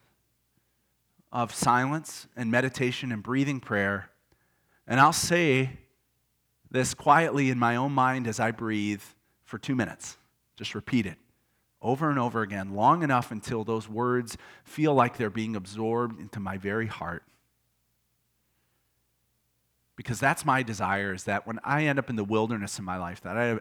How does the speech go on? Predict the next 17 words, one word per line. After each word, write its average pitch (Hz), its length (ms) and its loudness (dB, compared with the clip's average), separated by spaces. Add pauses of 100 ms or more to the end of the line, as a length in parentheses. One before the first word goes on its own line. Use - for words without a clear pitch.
I'd 127 160 4
have 117 140 2
Scripture - 320 -10
as 95 100 -10
close 127 360 -2
to 120 100 -6
me 113 420 -2 (380)
as 101 180 -6
breathing, 92 400 -8 (960)
right? 107 220 -8 (1080)
So - 140 6
I 226 120 8
wanna 330 180 4
take 202 200 0
just - 220 -2
two 208 140 0
minutes. - 420 0